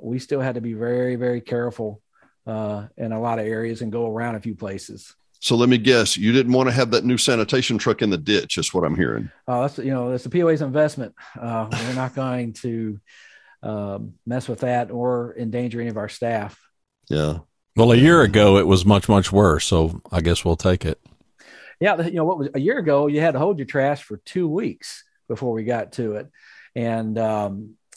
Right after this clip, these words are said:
Speaker 1: this, this week, you know, everyone got their trash, uh,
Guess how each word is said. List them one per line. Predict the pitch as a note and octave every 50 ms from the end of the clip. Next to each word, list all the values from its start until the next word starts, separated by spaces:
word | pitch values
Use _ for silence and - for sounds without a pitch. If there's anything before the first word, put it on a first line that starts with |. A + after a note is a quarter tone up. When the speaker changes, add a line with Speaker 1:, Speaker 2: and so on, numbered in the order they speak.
| _ _ _ _ _ _ _ _ _ _ _ -
Speaker 1:
this, | B2 G2 - C3+ D#3 F3 F3 - -
this | _ - C3+ C#3 C#3 -
week, | D#3 D#3+ E3 D#3+ E3 -
you | - C3 B2+
know, | C3 B2+ B2+ B2+ -
everyone | A#2+ C3 C#3+ D#3 D#3 C#3+
got | D#3+ D#3 D#3
their | E3+ D#3
trash, | C3+ - E3 D#3 D#3+ D#3+ D#3 D3+ - - - _ _ _
uh, | C3 C3+ C3+ C3 B2 B2